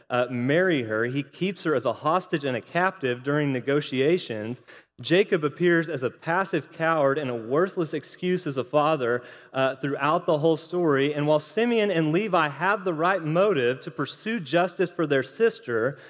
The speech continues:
what they end up doing is not actually justice, it's vengeance. Like, justice is about giving people their due and upholding God's standards of what's right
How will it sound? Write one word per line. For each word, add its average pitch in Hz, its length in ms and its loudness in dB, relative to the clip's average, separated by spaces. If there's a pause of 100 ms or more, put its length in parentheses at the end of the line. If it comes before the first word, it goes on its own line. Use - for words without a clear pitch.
(480)
what 185 160 4
they 185 160 2
end 226 260 2
up 175 200 4
doing 190 340 2
is 147 160 0
not 196 260 2
actually 185 440 -2
justice, 123 760 -4 (440)
it's 156 160 0
vengeance. 139 720 -2 (380)
Like, 147 320 -2
justice 202 520 0
is 170 120 -6
about 160 380 0
giving 185 320 0
people 175 360 -2
their 135 180 0
due 120 520 0
and 139 200 0
upholding 180 500 0
God's 147 320 0
standards 170 540 0
of 123 160 -6
what's 151 240 -2
right 135 440 0